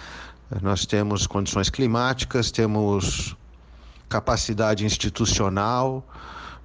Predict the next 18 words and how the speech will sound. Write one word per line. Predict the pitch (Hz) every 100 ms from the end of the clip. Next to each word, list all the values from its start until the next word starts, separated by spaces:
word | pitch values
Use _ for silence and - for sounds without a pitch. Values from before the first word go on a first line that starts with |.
| -
nós | 104 95
somos | 107 98 90
o | 107
único | 117 107 -
estado | 95 - 107 101
que | 98
tem | 92 104 107 95 -
monitoramento | 107 113 131 110 123 107 101 104 120 123 - 110
das | 98 92
áreas | 98 98 90
de | 92
cultivo, | - 87 - 123 123 107 120
o |
único | 120 127 123
estado | 104 - 107 104
que | 98
os | -
produtores | 101 101 - 107 95